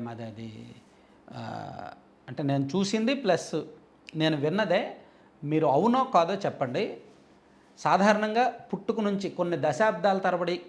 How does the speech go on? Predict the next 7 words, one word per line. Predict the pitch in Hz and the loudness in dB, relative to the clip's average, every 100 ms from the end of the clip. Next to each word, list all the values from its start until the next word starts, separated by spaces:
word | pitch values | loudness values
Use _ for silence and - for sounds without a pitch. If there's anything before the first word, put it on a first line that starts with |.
| - | -8
క్రిస్టియన్స్గా | 160 160 185 175 117 - - - _ _ _ _ _ _ - 165 170 160 | -6 -4 -2 -2 -2 -8 -16 -20 _ _ _ _ _ _ 2 6 6 6
ఉంటే | 160 139 185 - - - _ _ _ _ _ _ _ _ _ _ _ _ _ _ _ 147 | 2 2 2 -2 -14 -20 _ _ _ _ _ _ _ _ _ _ _ _ _ _ _ 2
అన్ని | 185 | 4
మతాలను | 226 208 196 190 202 | 4 4 4 2 0
సమానంగానే | 175 170 185 180 175 175 160 | 0 2 2 2 2 2 2
గౌరవిస్తారు, | 147 135 135 110 - - _ _ _ _ _ _ _ _ _ _ _ 139 | 0 -2 -6 -12 -12 -20 _ _ _ _ _ _ _ _ _ _ _ 0
గౌరవిస్తారంట. | 160 196 196 - 151 147 175 | 4 4 2 4 4 4 0